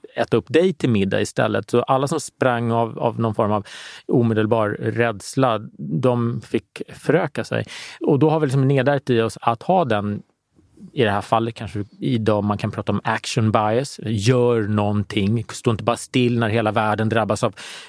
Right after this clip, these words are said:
panik och pandemi, eh, och, och vi vet inte vad vi ska göra. Jag måste göra någonting, jag måste göra någonting. Ja, men jag, jag hamstrar toapapper. Jag gör någonting. Det är en känsla som kanske liksom vi har med oss. Ett annat exempel på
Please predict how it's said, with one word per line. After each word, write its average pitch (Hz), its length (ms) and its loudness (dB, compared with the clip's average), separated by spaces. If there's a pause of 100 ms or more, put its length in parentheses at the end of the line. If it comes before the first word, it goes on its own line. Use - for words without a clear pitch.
(180)
panik 113 560 -2
och 107 200 2
pandemi, 110 680 2
eh, 101 220 2 (340)
och, 127 360 2
och 117 100 2
vi 123 40 4
vet 117 220 0
inte 120 160 0
vad 117 100 2
vi 101 60 -4
ska - 160 0
göra. 113 180 2
Jag 120 100 2
måste 131 220 0
göra 139 400 4
någonting, 139 220 -2
jag 143 60 2
måste 123 180 0
göra 147 380 4
någonting. 113 320 -2
Ja, 143 80 2
men 160 140 2
jag, 175 260 2 (240)
jag 226 100 4
hamstrar 190 340 2
toapapper. - 540 -2 (500)
Jag 143 140 4
gör 127 320 2
någonting. 90 560 -10 (420)
Det 165 160 4
är 180 40 2
en 175 100 0
känsla 131 380 0
som 120 120 -2
kanske 117 260 -2
liksom 110 240 0
vi 104 60 0
har 107 100 2
med 143 300 2
oss. - 180 -4 (220)
Ett - 120 2
annat 180 260 0
exempel 131 380 -2
på 120 320 2